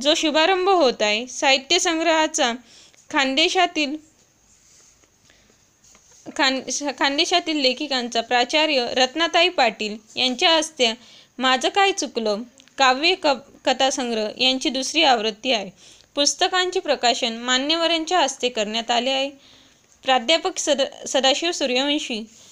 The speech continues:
सुभाष अहिरे, रमेश बोरसे, रत्नाताई पाटील, रमेश राठोड, गोकुळ पाटील, प्राध्यापक अशोक शिंदे, ज्ञानेश्वर भांबरे, नानाभाऊ पाटील,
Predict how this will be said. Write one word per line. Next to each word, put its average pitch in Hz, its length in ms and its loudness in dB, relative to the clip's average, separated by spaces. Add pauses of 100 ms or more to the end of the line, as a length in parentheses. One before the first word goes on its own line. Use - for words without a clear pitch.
(220)
सुभाष 320 400 0
अहिरे, 220 380 -2 (760)
रमेश 302 360 0
बोरसे, 240 580 -2 (260)
रत्नाताई 330 540 2
पाटील, 220 520 -2 (320)
रमेश 285 480 2
राठोड, 226 500 -2 (440)
गोकुळ 262 400 4
पाटील, 220 500 -2 (120)
प्राध्यापक 262 600 0
अशोक 302 360 -4
शिंदे, 294 440 -2 (380)
ज्ञानेश्वर 285 580 2
भांबरे, 233 380 0 (180)
नानाभाऊ 269 520 0
पाटील, 220 440 -2